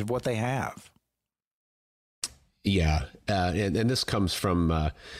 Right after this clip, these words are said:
Speaker 2: comparing yourself to other people. Maybe you're
Speaker 1: Ooh.
Speaker 2: spending a little too much time on social media, comparing your life to, uh, everyone else's highlight reels. Or maybe you think you know the financial situation of your neighbor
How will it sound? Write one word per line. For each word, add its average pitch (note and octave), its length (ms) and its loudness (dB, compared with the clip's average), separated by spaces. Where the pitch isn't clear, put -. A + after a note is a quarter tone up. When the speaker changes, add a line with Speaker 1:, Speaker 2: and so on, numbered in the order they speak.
Speaker 2:
comparing G2 460 2
yourself F#2+ 500 0
to E2+ 400 2
other F2 180 2
people. G2 420 0
Maybe F#2+ 240 2
you're F#2+ 80 2
Speaker 1:
Ooh. - 20 0
Speaker 2:
spending F#2 360 0
a E2+ 40 2
little E2+ 200 2
too - 180 -2
much F#2 260 0
time F#2+ 260 2
on E2+ 120 2
social F#2 360 0
media, F#2 340 2
comparing F2+ 580 0
your F2+ 160 2
life F2+ 380 0
to, E2+ 380 2
uh, E2 40 2
everyone F2+ 420 2
else's E2 320 0
highlight G2 580 0
reels. G2 640 2
Or F#2 100 0
maybe G2+ 240 2
you G2 160 2
think C3 360 0
you A2 100 2
know E2+ 280 2
the G2+ 80 2
financial F#2 420 2
situation F2 640 2
of D#2+ 100 0
your D#2+ 120 2
neighbor D#2+ 500 2